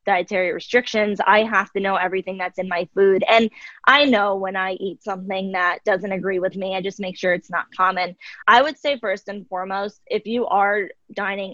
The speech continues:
out or ordering in, which is more common now, I would stick to maybe once a week or once every other week, just so that it doesn't become a habit.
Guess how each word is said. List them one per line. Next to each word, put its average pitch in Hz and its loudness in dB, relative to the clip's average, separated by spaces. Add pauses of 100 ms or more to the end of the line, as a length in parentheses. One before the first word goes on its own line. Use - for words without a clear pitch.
out 185 0
or 190 -2
ordering 190 -2
in, 185 -8
which 180 -6
is 185 -6
more 175 -4
common 190 -2
now, 202 4 (280)
I 240 6
would 254 4
stick - -8
to 494 -4
maybe 247 -4
once 202 -6
a 190 -6
week 180 0
or 185 -2
once 180 -8
every 175 -4
other 175 -2
week, 185 0 (300)
just 247 6
so 277 0
that 247 6
it 214 4
doesn't 190 -2
become 196 -2
a 180 -8
habit. 175 -2